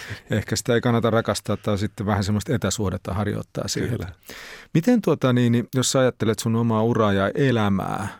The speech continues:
Speaker 1: filosofista Kai Lehtisalmia, psykologista omaa minääsi, niin minkälaisia esikuvia sun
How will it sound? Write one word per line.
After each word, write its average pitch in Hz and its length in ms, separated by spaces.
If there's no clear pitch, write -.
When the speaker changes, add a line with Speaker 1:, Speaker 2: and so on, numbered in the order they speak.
Speaker 1:
filosofista 107 840
Kai 101 260
Lehtisalmia, 98 840
psykologista 104 720
omaa 104 300
minääsi, 104 420
niin 117 100
minkälaisia 117 600
esikuvia 107 580
sun 127 200